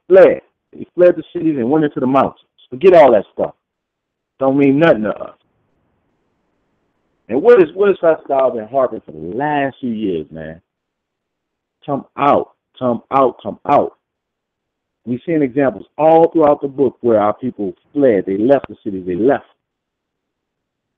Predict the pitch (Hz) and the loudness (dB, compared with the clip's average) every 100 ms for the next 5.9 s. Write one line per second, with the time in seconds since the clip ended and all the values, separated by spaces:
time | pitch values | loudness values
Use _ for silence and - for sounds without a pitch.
0 | _ _ _ _ _ _ _ _ _ _ | _ _ _ _ _ _ _ _ _ _
1 | _ _ 104 151 170 175 139 117 120 180 | _ _ 0 0 2 2 2 0 -2 -2
2 | 160 156 139 123 127 113 101 98 _ _ | 0 0 0 -2 -2 -2 -2 -6 _ _
3 | _ _ 98 147 180 175 165 208 156 104 | _ _ -2 2 4 2 2 4 4 0
4 | 104 _ _ 110 107 - - 156 - 113 | -6 _ _ -6 -6 -8 0 0 0 -4
5 | 135 - 143 127 135 101 _ 113 | -6 -4 -8 -2 -2 -2 _ -16